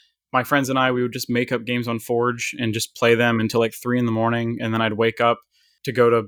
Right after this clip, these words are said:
you know, ninth grade. And I was like, I don't, I don't know how I did that looking back on it. It's like, I'm, I'm twenty-six now. And, like, if I don't get at least six hours of sleep, I'm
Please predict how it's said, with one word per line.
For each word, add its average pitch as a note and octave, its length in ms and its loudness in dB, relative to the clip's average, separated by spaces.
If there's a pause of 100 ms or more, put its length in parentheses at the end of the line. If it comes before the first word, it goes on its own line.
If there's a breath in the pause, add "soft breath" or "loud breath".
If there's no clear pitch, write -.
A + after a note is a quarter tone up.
you B2+ 140 -4
know, A#2 180 -2
ninth A#2 320 -4
grade. A#2+ 320 -4 (120)
And B2 160 -4
I B2 120 2
was A#2+ 180 -4
like, A#2+ 240 -4
I B2+ 160 2
don't, C3+ 140 2
I C#3 80 4
don't F3+ 80 2
know D#3 100 2
how B2+ 240 4
I A#2 160 0 (100)
did A#2 200 -4
that G#2+ 240 -2
looking A#2+ 240 -4
back A2 240 -2
on G#2+ 100 -6
it. G#2 100 -6
It's - 120 -12
like, A2+ 100 -4
I'm, A#2 220 -4
I'm A#2+ 120 -6
twenty-six C#3+ 540 -4
now. B2 300 -2
And, A2+ 80 -6
like, A2 180 -10 (460 soft breath)
if B2+ 100 -6
I C3+ 80 6
don't C#3+ 160 0
get C3 240 2
at B2 120 0
least B2 200 -2
six - 180 -8
hours A#2 200 0
of G#2+ 80 -8
sleep, A2+ 260 -6
I'm A2 240 -4